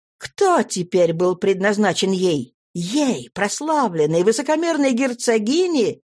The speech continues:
площадной шут! Ей, приветливой красавице, урод! Кто мог бы этого ожидать?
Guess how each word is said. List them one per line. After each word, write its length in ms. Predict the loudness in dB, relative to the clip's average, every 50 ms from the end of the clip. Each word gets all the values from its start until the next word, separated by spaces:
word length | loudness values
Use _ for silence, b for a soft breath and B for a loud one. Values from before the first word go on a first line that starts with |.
| _
площадной 680 | 0 2 2 2 2 2 2 2 2 2 2 4 2 2
шут! 760 | 0 -2 -4 -2 0 2 2 2 2 2 0 -4 -18 -20 -20 _ _ _ _ _ -8
Ей, 520 | -8 -6 -4 -2 -2 0 0 0 0 -2 -4
приветливой 760 | -2 -2 0 2 2 2 2 2 0 0 0 0 0 0 0
красавице, 880 | 2 0 0 0 0 0 0 2 0 0 -2 -2 -2 -4 -4 -4 -6 -12 _ _ _
урод! 1040 | 2 4 4 6 4 4 4 2 2 2 2 4 2 2 0 -2 -4 -10 -20 -20 -20 _ _ _ _ _
Кто 420 | -20 -20 -10 -4 -2 0 0 0
мог 380 | 0 -2 -2 -2 -2 -2 -4 -4
бы 100 | -2 0
этого 400 | 0 0 0 0 -2 0 0 2
ожидать? 640 | 2 0 0 0 0 -2 -2 -4 -8 -16 -20 -20